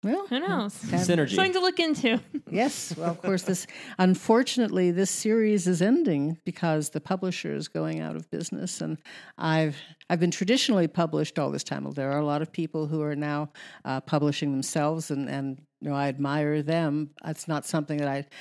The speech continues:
Speaker 1: I'm about to
Speaker 2: Mm-hmm.
Speaker 1: start doing. Could happen. But right now, I, I'm not planning on doing any more in this series.
Speaker 2: The barkery lives on in
Speaker 3: Mm-hmm.
Speaker 2: our hearts.
Speaker 3: In our,
Speaker 1: Yes.
Speaker 3: yeah. <laughs> You spoke a little earlier about how you are a trained lawyer
Speaker 1: Yes.
Speaker 3: in contract law.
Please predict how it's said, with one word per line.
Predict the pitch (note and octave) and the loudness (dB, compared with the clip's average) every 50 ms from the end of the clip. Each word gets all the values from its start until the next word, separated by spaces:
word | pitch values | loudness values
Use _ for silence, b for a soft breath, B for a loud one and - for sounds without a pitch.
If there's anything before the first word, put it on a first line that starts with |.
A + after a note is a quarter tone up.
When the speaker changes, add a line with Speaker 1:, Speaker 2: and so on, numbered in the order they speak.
| B B B | B B B
Speaker 1:
I'm | - C#3+ | -2 0
about | C3+ C3 C3 D#3 E3+ F3+ F3 - | 0 4 6 8 8 8 8 6
to | E3 | 4
Speaker 2:
Mm-hmm. | - G#3+ | 2 4
Speaker 1:
start | G#3+ - C#3 C3 B2 C3 C#3 | 4 2 2 2 0 -2 -2
doing. | C#3+ D3 C3+ C#3+ D#3+ F3 E3 D3 B2+ - _ _ _ _ - | 0 0 0 0 0 -2 -2 -4 -6 -8 _ _ _ _ -2
Could | - F3 D3+ | 0 0 0
happen. | C3+ C#3 B2+ B2+ - - D3 D3+ D#3+ - _ - B B B B | 0 -2 -4 -4 -4 -6 -6 -6 -6 -8 _ -20 B B B B
But | B D3 - D#3 C#3+ C#3+ - | B 0 2 2 2 2 2
right | C#3+ C#3+ C#3+ D3+ - | 2 2 2 2 0
now, | D3 D3+ D#3+ D#3+ D#3 D3+ | 0 0 2 2 2 2
I, | D3 C#3+ D3 C#3 - C3+ | 0 0 -2 -2 -4 -6
I'm | C3+ C3+ C#3 | -6 -4 -2
not | D3 C#3+ - _ | -4 -4 -4 _
planning | - - E3+ E3 E3 D#3+ D3 | -4 -2 0 0 0 0 -2
on | C#3+ C#3+ | -2 -2
doing | C#3+ D3+ C#3+ C#3 C#3 | -2 -2 -2 -2 -2
any | C#3+ C#3+ C#3+ C#3+ | -2 -2 -2 -2
more | C#3 C#3 C#3+ C#3 C#3 | -2 -2 -2 -2 -2
in | C3+ C3+ | -2 -4
this | C3 C3+ C#3 | -4 -6 -6
series. | - - - E3 E3 C#3+ B2+ G#2+ E3+ E3+ - - - - _ _ _ _ _ _ _ | -8 -6 -4 -2 -2 -2 -4 -6 -8 -10 -10 -12 -16 -18 _ _ _ _ _ _ _
Speaker 2:
The | - A#3+ | -12 -4
barkery | - D#4+ E4 E4 - E4 E4 E4 | -2 0 0 0 -2 -4 -4 -4
lives | E4 D#4 C4 | -4 -4 -4
on | C#4+ C#4 C4 | -4 -2 0
in | C4 C4 A3+ | 0 0 2
Speaker 3:
Mm-hmm. | |
Speaker 2:
our | A#3+ A#3 | 2 2
hearts. | A#3+ G#3+ F#3 F3+ G3+ | 2 0 0 0 0
Speaker 3:
In | C3 A#3+ | 0 0
our, | A3+ G#3+ - | 0 0 2
Speaker 1:
Yes. | F3+ F3+ - - A2+ - | 2 2 2 2 2 2
Speaker 3:
yeah. | F#3+ E3+ B3+ G#3+ - D#4 - F#3 - - - E3+ D3+ | 2 4 4 4 4 4 4 2 2 2 0 -2 -2
<laughs> | - - - - - _ _ _ _ _ - - _ - | -2 -4 -12 -12 -12 _ _ _ _ _ -20 -14 _ -4
You | D3+ - - | -4 -2 -2
spoke | - - - F3 F3+ - | -2 -2 0 0 0 0
a | G3 | 0
little | F3 D#3+ D#3 C3 | 0 0 0 2
earlier | - A#2 A#2 A#2+ A#2 A2+ A2 | 2 2 2 2 2 2 2
about | G#2+ F#2+ G2+ F#2+ | 2 2 0 -2
how | G#2 G#2+ G#2+ G2 F#2+ G2 G2 | 0 0 0 2 2 2 0
you | G2+ G2+ D3+ C3+ | 0 0 0 0
are | - A#2+ B2 A#2 G2+ | 0 2 2 2 0
a | G#2+ | -2
trained | - - A2+ G#2 G2 F#2+ | -2 -4 -4 -2 -2 -2
lawyer | F#2+ G2+ F2+ B1+ A1 G2 G2+ - _ _ _ _ _ _ _ | -2 -4 -4 -4 -6 -10 -12 -14 _ _ _ _ _ _ _
Speaker 1:
Yes. | - F3 D3+ - - - - - - | -8 -8 -8 -8 -10 -14 -14 -16 -12
Speaker 3:
in | - A2+ A2 | -8 -8 -6
contract | - - B2 A#2 A#2+ - - - - - | -4 -2 -2 -2 -4 -4 -8 -12 -12 -12
law. | - - - - A#2 | -12 -10 -10 -10 -12